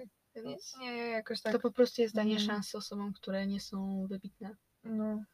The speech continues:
Speaker 2: no to jest prawda, ale po prostu, no nie wiem, jakoś tak
Speaker 1: Nie, no bo ja właśnie, ja,
Speaker 2: porównuję.
Speaker 1: ja w ogóle nawet nie, nie lubię rysunku, nie? I jakby
Speaker 2: Mhm.
Speaker 1: ty-, i też, y, dla mnie nie ma sensu zdawać na S P,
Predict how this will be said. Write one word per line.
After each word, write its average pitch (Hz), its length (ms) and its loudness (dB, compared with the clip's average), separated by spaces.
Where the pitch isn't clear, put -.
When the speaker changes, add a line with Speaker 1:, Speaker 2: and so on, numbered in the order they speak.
Speaker 2:
no 262 120 -2
to 254 100 2
jest 220 240 2
prawda, 196 680 2
ale 226 240 2
po 226 140 -2
prostu, - 460 -6
no 302 140 0
nie 214 180 4
wiem, 202 180 4
jakoś 190 260 4
tak 190 180 2
Speaker 1:
Nie, 269 120 2
no 269 120 4
bo 262 60 12
ja 262 160 12
właśnie, 269 440 8
ja, 262 120 10
Speaker 2:
porównuję. 262 200 6
Speaker 1:
ja 262 80 6
w 254 60 -8
ogóle 277 160 -2
nawet 285 260 -2
nie, 311 100 -6
nie 359 100 0
lubię 403 220 6
rysunku, 208 460 0
nie? 208 300 -2
I 214 40 -4
jakby 214 300 -4
Speaker 2:
Mhm. 208 320 6
Speaker 1:
ty-, 220 240 0
i 254 100 2
też, - 340 6
y, 247 840 4
dla 240 200 6
mnie 254 240 4
nie 254 120 4
ma 254 100 2
sensu 247 420 -2
zdawać 220 340 2
na 214 160 2
S - 160 -4
P, 214 280 2